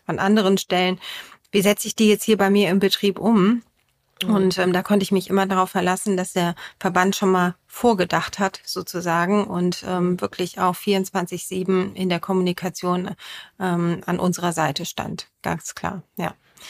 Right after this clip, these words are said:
Speaker 2: Also ich hab's auch so von anderen Branchen mitbekommen, die so ein bisschen neidisch rübergeschaut haben, gesagt haben, „Mensch, das machen die da bei dem dehoga schon echt verdammt gut.“
Speaker 1: Mhm.
Speaker 2: Ähm,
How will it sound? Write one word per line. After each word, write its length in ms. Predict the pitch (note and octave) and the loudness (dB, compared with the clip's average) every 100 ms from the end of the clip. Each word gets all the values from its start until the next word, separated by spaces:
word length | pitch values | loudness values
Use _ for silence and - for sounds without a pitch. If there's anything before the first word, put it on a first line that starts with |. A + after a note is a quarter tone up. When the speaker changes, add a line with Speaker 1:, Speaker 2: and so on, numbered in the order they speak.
| - - | -6 -2
Speaker 2:
Also 140 | G#3 | 0
ich 100 | A3+ | 0
hab's 160 | B3 A#3+ | 2 2
auch 100 | A#3 | 2
so 140 | A#3 | 0
von 160 | A3+ F#3+ | 0 -2
anderen 320 | A#3 C4+ A3 | -2 0 0
Branchen 340 | F#3 F#3+ - | 0 0 -2
mitbekommen, 560 | G3 - - A3+ A3 A3+ | -6 -6 -2 2 2 2
die 120 | G#3+ | -2
so 100 | G#3 | 0
ein 40 | |
bisschen 300 | F#3+ B3+ C#4 | 0 0 0
neidisch 340 | A3+ A3 B3 - | 2 4 2 2
rübergeschaut 680 | A3+ E3+ E3+ - F#3 F3+ G3 | 4 4 2 2 2 4 4
haben, 260 | G3 G#3+ | 4 2
gesagt 320 | G3+ G3 - | 0 -2 0
haben, 140 | G#3 G3 | -2 0
„Mensch, 180 | G3+ - | 0 -2
das 140 | - | -2
machen 240 | G#3 G#3+ | -2 0
die 120 | G3+ F#3 | 0 4
da 240 | F#3+ F#3+ - _ - _ _ | 4 4 -2 _ -20 _ _
bei 140 | - F#3 | -4 -4
dem 440 | - A#3 B3+ C4 - | 0 2 2 -2 -2
dehoga 640 | G#3 G#3 G#3 G#3+ G3+ A#3+ | 0 4 4 6 4 2
schon 260 | - G#3+ F#3+ | -4 -4 -2
echt 240 | G3 - | -4 -6
verdammt 540 | - G3 F#3 F#3 - | -2 0 0 -2 -4
gut.“ 340 | G3+ F#3 F#3 - _ - - | -4 -4 -4 -10 _ -20 -4
Speaker 1:
Mhm. 340 | A3 G3 F3 E3+ | 0 2 2 2
Speaker 2:
Ähm, 440 | F#3 F#3+ F#3 | 2 0 -4